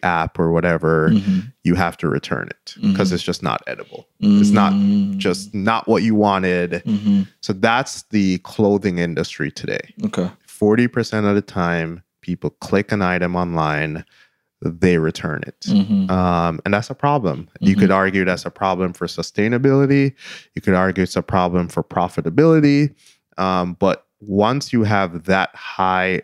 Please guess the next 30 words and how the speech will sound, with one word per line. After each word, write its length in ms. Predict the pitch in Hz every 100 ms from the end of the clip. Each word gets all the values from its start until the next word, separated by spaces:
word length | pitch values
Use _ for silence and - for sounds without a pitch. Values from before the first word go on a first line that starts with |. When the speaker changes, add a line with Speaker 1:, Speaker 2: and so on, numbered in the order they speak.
| -
Speaker 1:
number 500 | 95 95 98 92 92
of 100 | 87 -
dissatisfaction, 1300 | 98 - - 92 90 87 - 90 - - 165 196 214 _ -
Speaker 2:
Mm-hmm. 360 | 196 190 185
Speaker 1:
um, 500 | - 98 95 90 87 - - -
that's 280 | - 95 -
a 40 | 85
problem. 420 | - 65 - - _ _ -
Speaker 2:
Mm-hmm. 200 | 98 101
Speaker 1:
Um, 480 | 95 95 90 90 -
and 200 | 95 90
so, 560 | - 98 95 92 90 - - - _
you 80 | 92
know, 260 | 92 87 82
Speaker 2:
So 100 | -
what 100 | 110
does 100 | 107
that 120 | 101
problem 200 | 104 98 95
mean 120 | 95
in 40 |
terms 300 | 92 98 90
of, 80 | 87
like, 320 | 90 82 - -
lost 340 | 98 90 -
revenue? 440 | 98 90 90 87 92 - _ -
Speaker 1:
Well, 320 | 113 110 104 -
it's 160 | 107 -
not, 320 | 123 143 -
well, 300 | 107 87 82